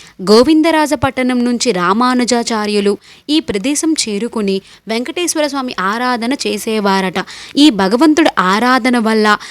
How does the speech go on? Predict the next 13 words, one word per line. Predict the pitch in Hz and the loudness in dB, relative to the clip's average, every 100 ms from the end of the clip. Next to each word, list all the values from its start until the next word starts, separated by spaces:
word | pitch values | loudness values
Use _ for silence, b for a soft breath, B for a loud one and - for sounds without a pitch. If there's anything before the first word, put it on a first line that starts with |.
| B | B
స్వామివారి | - 208 202 262 330 302 294 | -2 2 4 6 4 4 2
దర్శనం | 208 208 - 254 254 | 0 -2 -2 -2 -4
పొద్దున్న | 208 185 175 240 247 | -6 -8 -4 -2 -2
సాయంత్రం | 247 226 214 226 240 220 | -4 -2 -2 -2 -4 -4
మాత్రమే | 180 190 - 226 226 - | -2 -4 -6 -8 -6 -6
అవుతుందని | 180 202 226 214 190 196 185 B B | -4 -2 -2 0 0 0 -2 B B
బాధపడేవారట. | 196 220 247 302 262 240 233 208 190 180 180 B B - | 0 2 2 2 2 2 2 0 -2 -4 -8 B B -2
వెంకటేశ్వర | 208 220 285 349 330 320 | 0 0 2 2 2 2
స్వామివారు | 285 269 262 262 240 240 190 196 B B - | 2 0 0 0 0 0 0 -4 B B -4
తిరుమల | 226 277 330 | 0 2 2
నంబి | 311 277 262 262 262 b | 0 -2 -2 -4 -6 b
నిద్రిస్తూ | 190 190 180 285 - 285 262 | -2 0 0 -2 -2 0 0
ఉండగా | 190 190 214 208 202 | 0 2 2 2 2